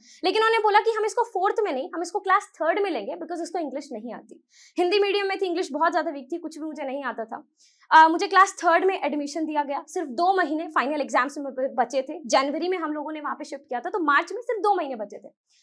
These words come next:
वहाँ पे अब, अ, मैं सिर्फ छोटा सा बच्चा जिसको जाते ही बोल दिया गया है, वो जैसे ही एक सोसाइटी में, एक वर्ल्ड में एंट्री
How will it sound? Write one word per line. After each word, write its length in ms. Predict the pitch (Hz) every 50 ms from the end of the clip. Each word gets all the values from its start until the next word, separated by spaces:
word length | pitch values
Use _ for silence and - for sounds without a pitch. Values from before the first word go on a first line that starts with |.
| _ _ _ _ _ -
वहाँ 320 | 240 214 - 392 466 494 508
पे 240 | 403 370 392 - - -
अब, 260 | 320 339 285 302 - -
अ, 140 | 302 294 277
मैं 260 | 294 320 349 320 311
सिर्फ 260 | 302 - 480 466 466 -
छोटा 300 | - - 427 427 453 480
सा 140 | 453 480 392
बच्चा 260 | 320 302 311 311 330
जिसको 300 | 311 330 320 320 - 359
जाते 340 | - 359 311 311 311 - 427
ही 160 | 370 403 427
बोल 240 | 359 - 311 311 302
दिया 180 | 339 339 339
गया 200 | 320 285 277 269
है, 160 | 254 285 311
वो 60 | 330 320
जैसे 280 | 247 277 277 269 330
ही 220 | 320 320 349 - -
एक 140 | 359 339 -
सोसाइटी 480 | - 320 302 311 262 285 277 262 349
में, 120 | 320 311 330
एक 60 | 277
वर्ल्ड 260 | 254 254 254 285 320 349
में 160 | 349 330 330
एंट्री 400 | 285 302 302 302 381 381 392 381